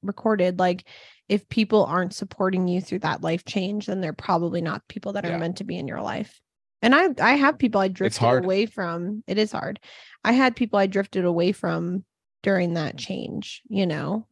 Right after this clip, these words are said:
Speaker 1: and that's just natural. Like, it's just gonna happen. So
Speaker 2: Completely.
Speaker 1: But <clears throat> how do you feel like it has evolved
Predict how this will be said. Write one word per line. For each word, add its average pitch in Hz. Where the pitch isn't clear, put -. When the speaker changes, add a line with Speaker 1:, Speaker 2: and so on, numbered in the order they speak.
Speaker 1:
and 196
that's 196
just -
natural. 202
Like, 208
it's 196
just 202
gonna -
happen. -
So 180
Speaker 2:
Completely. 101
Speaker 1:
But 202
<clears throat> 254
how 254
do 254
you 277
feel 233
like 208
it 214
has 190
evolved 190